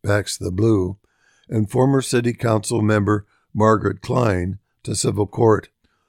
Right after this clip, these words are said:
over a twenty twenty-one political campaign mailer that branded him a predator. That case remains pending.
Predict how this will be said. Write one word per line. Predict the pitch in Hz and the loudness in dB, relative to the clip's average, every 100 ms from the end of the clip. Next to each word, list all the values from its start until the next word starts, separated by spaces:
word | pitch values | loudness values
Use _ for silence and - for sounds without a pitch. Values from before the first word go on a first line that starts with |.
| _ - | _ 0
over | 107 101 98 | 2 4 2
a | |
twenty | - 117 113 107 | 2 2 2 0
twenty-one | 101 113 117 110 104 107 | 0 2 4 4 2 0
political | - 110 113 120 - 101 | -4 0 0 0 -4 -6
campaign | - 117 113 123 120 113 | -2 -2 0 -2 0 0
mailer | 117 95 92 85 - _ _ _ _ _ _ | 0 0 -2 -4 -8 _ _ _ _ _ _
that | 113 104 | -2 0
branded | 123 127 131 117 | 2 4 4 2
him | 113 113 | 2 2
a | 104 | 0
predator. | - 123 113 104 98 101 - _ _ _ _ _ - | 0 0 0 -2 -6 -10 -14 _ _ _ _ _ -4
That | 98 113 - | 0 0 0
case | 104 87 - - _ - | 0 0 -4 -10 _ -4
remains | 104 107 110 107 104 | 0 2 2 0 -4
pending. | - 110 110 90 95 | -2 0 0 -2 -8